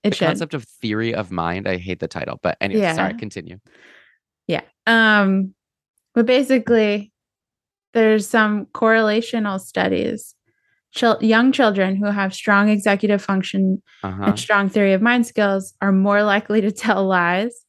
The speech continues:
Speaker 2: Yeah.
Speaker 1: and it, and are better at maintaining the lies they've told.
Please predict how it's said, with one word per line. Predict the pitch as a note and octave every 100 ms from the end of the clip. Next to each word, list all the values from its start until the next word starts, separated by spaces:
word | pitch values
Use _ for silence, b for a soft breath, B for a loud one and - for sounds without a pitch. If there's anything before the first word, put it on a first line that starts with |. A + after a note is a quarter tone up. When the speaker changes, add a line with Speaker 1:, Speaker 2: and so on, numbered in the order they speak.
| _
Speaker 2:
Yeah. | F#2+ F#2+ F2+ E2
Speaker 1:
and | A3
it, | F#3 - -
and | G#3+
are | G#3
better | F#3 G#3 G#3 C4 G3+ F#3
at | -
maintaining | G3+ G#3 G3 G#3+ G#3 G3+
the | F#3+
lies | F3 F3 F#3
they've | F3 F3
told. | - C4+ B3 F3+ E3+ G3